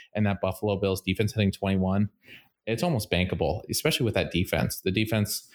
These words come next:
first two matchups, they really took advantage of Rams, Rams miscues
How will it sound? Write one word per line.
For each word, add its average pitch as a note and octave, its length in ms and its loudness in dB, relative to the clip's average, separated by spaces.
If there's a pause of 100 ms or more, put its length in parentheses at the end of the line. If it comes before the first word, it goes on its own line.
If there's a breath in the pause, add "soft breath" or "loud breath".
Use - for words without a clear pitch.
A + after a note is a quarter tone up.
(140 loud breath)
first A2 220 0
two A2 120 -2
matchups, G2 420 0
they G#2+ 80 0
really G2+ 220 2
took G#2+ 160 -2
advantage G2+ 560 0
of G2+ 200 2
Rams, G2 640 -2 (220 soft breath)
Rams G#2+ 300 -2
miscues A2 500 0